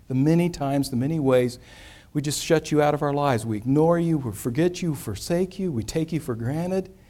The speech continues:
And yet, God, you just continue to be patient and kind. God, we're overwhelmed by that grace. Show it to us again today. God, do for us what you did for Peter in that fishing boat. Let us experience your goodness here today in a very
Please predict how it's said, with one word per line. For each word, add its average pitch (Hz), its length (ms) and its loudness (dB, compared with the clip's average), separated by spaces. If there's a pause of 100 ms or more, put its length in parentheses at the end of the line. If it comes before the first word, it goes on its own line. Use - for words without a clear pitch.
(880)
And 120 140 -2
yet, 131 160 -2
God, 131 280 0
you 139 100 0
just 131 220 -4
continue 127 600 -4
to 107 100 -8
be 95 160 -8
patient 117 600 -8
and 85 120 -14
kind. 87 480 -12 (200)
God, 151 300 -10
we're 143 160 -6
overwhelmed 139 560 -6
by 110 100 -8
that 101 220 -12
grace. 101 600 -18 (640)
Show 170 280 2
it 160 120 0
to 151 120 -2
us 143 140 -4
again 123 240 -2
today. 120 280 0
God, 160 340 0
do 175 140 2
for 165 200 0
us 160 160 -2
what 135 140 -4
you 131 60 -6
did 147 200 -2
for 127 100 -4
Peter 151 280 -4
in 139 60 -2
that 131 180 -6
fishing 143 300 -4
boat. 139 280 -2 (380)
Let 143 240 0
us 151 180 -2
experience 139 880 -2
your 135 120 -4
goodness 113 480 -6
here 143 260 -6
today 113 520 -8
in 104 120 -12
a 101 60 -8
very 120 640 -6